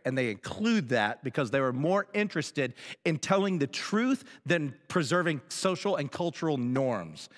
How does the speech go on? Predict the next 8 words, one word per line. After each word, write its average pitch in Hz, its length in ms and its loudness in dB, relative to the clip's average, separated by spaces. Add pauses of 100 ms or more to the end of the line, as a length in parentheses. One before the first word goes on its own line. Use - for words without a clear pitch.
(160)
And 117 140 -4
I 156 440 2 (440)
love 101 480 -2
that. - 400 -12 (1500)
<sighs> - 100 -4 (840)
Okay. 143 420 2 (2500)
Verse 170 220 2
twelve, 160 520 4